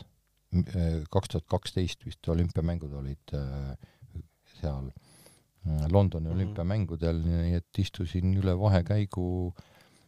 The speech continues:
Speaker 1: äh, Gil Bates-, äh, Bill Gatesiga näiteks, ütleme, et sihuke vahekäik mingi poolteist meetrit ja lugesin, vaatasin, mida ta seal loeb ja mis ta teeb.
Speaker 2: <laughs> Kuidas see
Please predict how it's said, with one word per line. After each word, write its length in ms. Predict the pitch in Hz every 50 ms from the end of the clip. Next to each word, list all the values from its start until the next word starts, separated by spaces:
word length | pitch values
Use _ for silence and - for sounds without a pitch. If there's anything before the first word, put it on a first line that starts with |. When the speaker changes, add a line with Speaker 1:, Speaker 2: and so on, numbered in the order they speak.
| _ _ _ -
Speaker 1:
äh, 400 | - 82 85 85 87 85 85 82
Gil 220 | - - 107 95 92
Bates-, 340 | - 120 117 - - - - -
äh, 220 | 92 85 80 78 - _
Bill 240 | _ 110 101 92
Gatesiga 540 | 87 82 104 104 98 - - - 76 71 69 - - - - - _ -
näiteks, 400 | 71 71 - - 71 - - -
ütleme, 400 | - - - 67 67 69 69 73
et 260 | - _ - - - -
sihuke 360 | - _ - - - 71 69 67 67 - - _ _
vahekäik 500 | - 85 85 85 82 110 110 101 - -
mingi 160 | 82 82 80
poolteist 460 | 76 - 90 87 78 82 76 - -
meetrit 500 | 90 82 78 - - - 82 - _ -
ja 160 | 85 85 82 87 87 - - _ _ _ _ _ _ _ _ _ _ _ _ _ _ _ _ _ _ _ _ _
lugesin, 420 | - - 95 80 85 80 76 87 -
vaatasin, 380 | 90 82 78 - - - 78
mida 280 | 73 73 76 73 76 73
ta 80 | 71
seal 160 | 76 80 82 85
loeb 320 | 92 98 90 78 73 -
ja 60 | 71
mis 200 | 69 69 - -
ta 60 | -
teeb. 280 | 82 80 - - 67 -
Speaker 2:
<laughs> 960 | - - - - _ _ - _ - - - - - - - - - - -
Kuidas 300 | - 214 233 240 202 - - - -
see 220 | 131 123 120 117